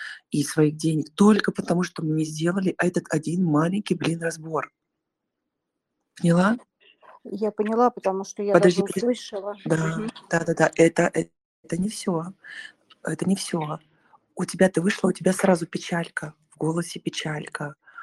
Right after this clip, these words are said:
Speaker 1: а, внутри печалька, и жизнь печалька получается. Нужно сделать разбор. Мне можно радоваться. Вот как раз-таки сексуальность, ты большая умничка, что, а, пошла, большая молодец,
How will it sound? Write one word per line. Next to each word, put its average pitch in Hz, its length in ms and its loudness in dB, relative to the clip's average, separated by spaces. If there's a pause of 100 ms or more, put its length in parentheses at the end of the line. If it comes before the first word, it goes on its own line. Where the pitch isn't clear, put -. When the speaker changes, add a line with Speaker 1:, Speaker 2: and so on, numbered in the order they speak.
(380)
Speaker 1:
а, 160 380 -6
внутри 170 340 4
печалька, 160 680 0 (460)
и 180 140 4
жизнь 180 300 0
печалька - 480 -4
получается. 151 840 -8 (580)
Нужно 165 240 0
сделать 165 280 4
разбор. 160 520 2 (320)
Мне 170 260 4
можно 190 400 4
радоваться. 170 600 0
Вот 147 140 -4
как - 180 0
раз-таки 170 400 0
сексуальность, 196 760 0
ты 156 80 -18
большая 160 320 -2
умничка, 160 380 -4
что, - 280 -8 (760)
а, 147 240 -2 (320)
пошла, 185 520 2 (440)
большая 165 380 2
молодец, 160 580 2